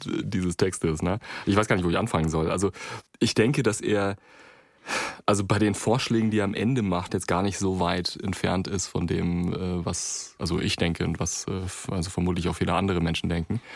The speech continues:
Aber dann die Gerechtigkeit so abzubürsten und zu sagen, also man verwickelt sich da in Widersprüche und so weiter und das wäre gar nicht logisch denkbar,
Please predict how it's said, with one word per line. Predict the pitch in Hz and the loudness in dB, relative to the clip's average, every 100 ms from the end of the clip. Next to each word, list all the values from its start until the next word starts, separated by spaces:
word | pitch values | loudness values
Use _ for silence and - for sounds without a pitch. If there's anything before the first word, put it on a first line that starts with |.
| - - - - | -12 -12 -14 -8
Aber | - 95 90 | 0 2 2
dann | 90 98 107 101 95 - | 2 2 2 0 -2 -4
die | - 92 92 | -2 0 0
Gerechtigkeit | 90 92 95 - 92 - 92 87 | 0 0 -2 -2 -4 0 0 0
so | 92 90 90 87 | 0 0 2 2
abzubürsten | 87 - - 104 95 92 - 92 | 0 -4 -2 0 2 2 2 0
und | 85 | 2
zu | 87 | 2
sagen, | 85 87 92 | 2 2 0
also | 85 | 0
man | 85 82 78 _ - | 2 0 0 _ -16
verwickelt | - 85 87 85 | -4 -2 0 -2
sich | 90 90 | -2 -2
da | 85 | -2
in | 85 85 | 0 0
Widersprüche | 101 95 - 92 90 92 | 0 0 -2 -2 -2 -2
und | 87 | -2
so | 87 | -2
weiter | 90 92 90 | -2 -2 -2
und | - | -2
das | 90 87 | -2 0
wäre | 87 | 0
gar | 87 | 0
nicht | 87 87 | 0 0
logisch | 90 87 | -2 0
denkbar, | - 104 123 92 | 0 0 0 -2